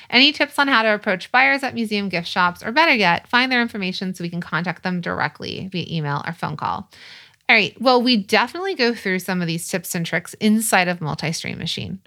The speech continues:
So I will say that there is some stuff here that is in Multi-Stream Machine that is, like, a very specific, like, how to find customers.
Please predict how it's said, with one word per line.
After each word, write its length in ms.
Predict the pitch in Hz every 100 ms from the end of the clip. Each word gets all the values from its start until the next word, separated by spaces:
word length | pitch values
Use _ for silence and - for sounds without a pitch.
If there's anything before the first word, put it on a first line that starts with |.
| - - -
So 160 | - 226
I 120 | 202
will 500 | 202 190 226 233 247
say 260 | 240 202 185
that 160 | 175
there 160 | 170 160
is 100 | 175
some 300 | - 247 262
stuff 260 | - 254
here 300 | 247 208 196
that 120 | 180 165
is 200 | 160 165
in 260 | 220 240
Multi-Stream 440 | 247 233 233 220 202
Machine 260 | 190 185
that 140 | 175 160
is, 120 | 160
like, 120 | 165
a 60 | 170
very 340 | 165 160 170
specific, 580 | 175 - 175 160 160 160
like, 160 | 156 151
how 220 | - 147
to 80 | 165
find 640 | 165 156 151 156 156 170
customers. 720 | - - 143 - - - -